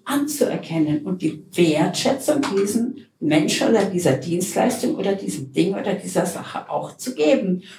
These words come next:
Und das tue ich dann auch ganz freiwillig. Das heißt, das ist mein frei-, wirklich mein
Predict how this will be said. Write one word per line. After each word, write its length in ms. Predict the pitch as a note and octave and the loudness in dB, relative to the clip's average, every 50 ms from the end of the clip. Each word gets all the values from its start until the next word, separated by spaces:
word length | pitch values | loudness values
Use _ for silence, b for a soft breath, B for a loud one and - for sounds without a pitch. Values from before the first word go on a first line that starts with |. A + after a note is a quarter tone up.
| B B | B B
Und 160 | - F#3+ F3+ | -2 0 2
das 300 | E3 B3 A#3+ - - - | 2 2 0 -2 -6 -6
tue 280 | - B3 B3+ C4+ - | -2 -2 0 2 0
ich 200 | C4+ B3+ A3+ - | 0 -2 -4 -2
dann 240 | - A3 G#3+ G3 - | 0 0 0 0 -2
auch 200 | F#3 A3+ - - | -4 -4 -4 -4
ganz 280 | - G#3 A3+ A#3 - - | -6 -6 -6 -6 -8 -12
freiwillig. 1300 | - - - - - D#3+ E3 F3+ F#3 F#3+ A3 A3+ A3+ A3 - F3+ D#3+ D3 D3 - - - - - B B B B B B B B | -16 -16 -18 -16 -14 -10 -6 -4 0 2 4 6 6 6 4 2 -2 -2 -4 -6 -12 -14 -20 -20 B B B B B B B B
Das 160 | - - - | -16 -12 -8
heißt, 300 | F#3 F#3 G3 G3+ G3+ - B B B B B | -6 -4 -4 -6 -6 -10 B B B B B
das 180 | - F3+ F3+ - | -6 -4 -4 -4
ist 220 | A3 - - - | -4 -4 -2 -2
mein 200 | D#3+ D#3 D3+ D3 | -2 -2 -2 -2
frei-, 480 | D3+ D3 - - F3 F3 F#3+ G#3 G#3+ - - | -6 -8 -8 -6 -4 -2 -2 -2 -4 -6 -10
wirklich 840 | F3 E3+ F3+ F3+ A#3+ D4 F#4 G4 - - - F4+ - - - - - | -10 -8 -2 2 2 2 2 2 -4 -8 -10 -10 -12 -12 -16 -14 -6
mein 500 | F3 F#3 F#3+ F#3+ F#3+ A3 A#3 A#3 - - | 0 2 2 2 2 2 0 0 -2 -4